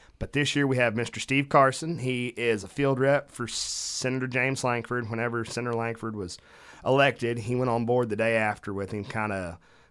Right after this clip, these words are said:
kinda focusing on more ag-, uh, agricultural policy and law enforcement policy. He comes from a law enforcement background.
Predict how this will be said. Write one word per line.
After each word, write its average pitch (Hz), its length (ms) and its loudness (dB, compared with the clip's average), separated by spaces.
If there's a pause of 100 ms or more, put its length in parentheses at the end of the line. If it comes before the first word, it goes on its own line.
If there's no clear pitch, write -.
kinda 117 200 -2
focusing 123 320 0
on 117 80 -2
more 110 160 2
ag-, 110 200 2 (100)
uh, 92 280 -4 (260)
agricultural 113 580 -2
policy 104 520 -2
and 90 200 -8
law 113 160 -2
enforcement 104 400 -10
policy. 90 380 -6
He 95 40 -12
comes 104 240 -10
from - 180 -10
a 87 40 -10
law 98 220 -6
enforcement - 440 -10
background. 90 640 -6